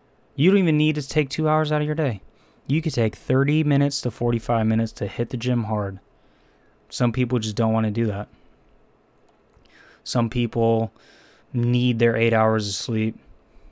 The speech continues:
Then they get up and they go to work, do another eight hours of work.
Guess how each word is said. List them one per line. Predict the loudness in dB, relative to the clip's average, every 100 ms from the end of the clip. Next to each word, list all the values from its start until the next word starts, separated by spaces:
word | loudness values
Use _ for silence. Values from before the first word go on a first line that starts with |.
| -20 -8
Then | -2
they | 0 2
get | 2 4
up | 2 2
and | -2
they | -4
go | 0 0
to |
work, | 2 2 0 -2 -12 -20 _ _ _ _ _ _ _ _ _ _ _
do | -2 2
another | 2 2 2
eight | 2 4
hours | 4 2 0
of |
work. | -2 -2 -2 -6